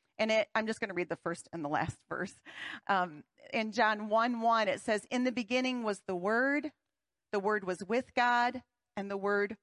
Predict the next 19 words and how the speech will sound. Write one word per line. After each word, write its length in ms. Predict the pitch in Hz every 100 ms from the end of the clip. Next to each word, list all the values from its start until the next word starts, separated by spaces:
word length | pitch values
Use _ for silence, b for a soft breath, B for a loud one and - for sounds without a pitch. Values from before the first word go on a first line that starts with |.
| _
was 580 | 214 190 175 185 170 -
God. 400 | 156 139 117 117 - _ _ _ _ _ _ _ _ _ _ _ _ _ _ _ 190
No 300 | 202 240 302
one 360 | 311 320 320
has 220 | 269 202 - 208
ever 280 | 233 294
seen 480 | 294 - 269 254 269
God 480 | 240 180 170 160 165 _
but 180 | - 185
the 120 | 190
one 400 | 180 180 208 240
and 120 | 262 254
only 300 | 214 220 233
Son, 480 | - 185 151 139 - _ _ _ _ _ _
who 420 | - 277 285 285 -
is 300 | 247 254 269
himself 880 | - - 262 254 254 - 226 214 208 _ -
God 540 | 175 175 151 123 147 - _ _ _ _ _ _ _
and 200 | - 190